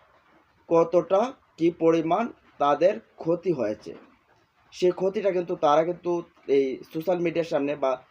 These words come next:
মিডিয়ার সামনে আনে না। তাদের ব্যাপক পরিমাণে তাদের মানুষও মারা গেছে, তাদের সৈন্যও মারা গেছে, কিন্তু তারা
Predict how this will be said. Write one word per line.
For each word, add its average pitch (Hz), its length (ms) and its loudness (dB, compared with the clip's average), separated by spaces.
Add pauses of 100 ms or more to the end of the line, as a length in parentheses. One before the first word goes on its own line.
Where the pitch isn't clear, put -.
(180)
মিডিয়ার 165 440 2
সামনে 190 240 -2
আনে 131 240 -6
না। 104 100 -12 (1300)
তাদের 190 260 2
ব্যাপক 226 440 4
পরিমাণে 170 360 0
তাদের 160 320 0
মানুষও 151 440 -2
মারা 190 200 0
গেছে, 180 260 -2 (140)
তাদের 156 260 -2 (360)
সৈন্যও 185 340 0
মারা 190 180 2
গেছে, 202 240 -4
কিন্তু 170 360 -8
তারা 151 380 2